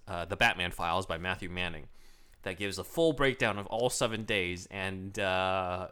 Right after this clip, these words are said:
if he actually did follow this, A, it would, it would kill any mortal man,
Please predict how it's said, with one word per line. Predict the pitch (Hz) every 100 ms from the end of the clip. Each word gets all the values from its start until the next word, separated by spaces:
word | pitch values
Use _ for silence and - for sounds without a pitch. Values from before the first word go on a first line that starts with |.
| -
if | 113 -
he | - 127
actually | 120 -
did | 101 110
follow | - 95 90
this, | 87 87 -
A, | 110 110
it | 101
would, | 92 -
it | 117 107
would | 117 123
kill | 110 92 90 - - -
any | 110
mortal | 95 87 80
man, | 76 85